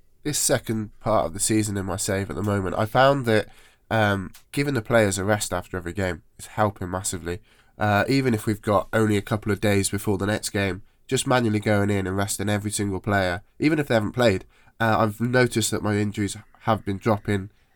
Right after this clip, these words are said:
and obviously that they're, that we're working on a lower intensity with a bit higher fitness. It, it seems to be going a lot better doing it that way.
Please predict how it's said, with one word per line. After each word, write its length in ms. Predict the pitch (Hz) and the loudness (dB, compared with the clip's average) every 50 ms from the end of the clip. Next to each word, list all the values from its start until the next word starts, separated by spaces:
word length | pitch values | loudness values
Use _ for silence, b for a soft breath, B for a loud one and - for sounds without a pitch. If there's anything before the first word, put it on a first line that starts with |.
| _ - | _ -4
and 240 | 104 104 101 92 98 | -2 -2 -2 -2 -2
obviously 340 | 98 92 92 - - 92 82 | -4 -4 -4 -4 -4 -4 -4
that 240 | 87 92 - - _ | -4 -4 -6 -6 _
they're, 320 | - 92 90 90 87 85 85 - _ _ _ _ _ _ _ - | -4 -4 -2 -2 -2 -4 -6 -10 _ _ _ _ _ _ _ -10
that 160 | 110 - - | -10 -8 -4
we're 140 | 104 104 101 | -2 -2 0
working 320 | 98 104 101 101 - 101 98 | 0 0 0 -2 -4 -4 -4
on 100 | 98 98 | -2 -2
a 80 | 98 | 0
lower 460 | 101 101 101 101 98 95 95 92 90 - | 0 0 0 2 2 0 0 -2 -4 -6
intensity 580 | 98 98 - - 101 92 - 98 - - 98 | -8 -8 -6 -6 -6 -6 -6 -10 -8 -4 -4
with 120 | 95 95 90 | -4 -4 -4
a 40 | 87 | -4
bit 160 | 101 90 - | -4 -6 -4
higher 260 | - - 101 95 90 | -4 -2 -2 0 -2
fitness. 420 | 98 - - - - - - - - | -2 -4 -6 -6 -6 -8 -12 -12 -10
It, 160 | - - - | -12 -12 -12
it 60 | 165 - | -12 -10
seems 260 | - 165 165 156 - | -6 -6 -6 -6 -6
to 60 | - | -10
be 60 | 139 135 | -10 -8
going 300 | 127 127 127 120 117 - - - - - | -6 -6 -6 -6 -8 -10 -16 -20 -16 -10
a 80 | - 120 | -8 -6
lot 140 | 123 - | -6 -4
better 240 | - 123 117 - 104 | -4 -6 -8 -6 -6
doing 220 | 95 107 101 101 98 | -6 -4 -4 -4 -4
it 60 | - | -6
that 160 | - 127 80 | -6 -6 -6
way. 160 | 92 92 101 | -8 -10 -10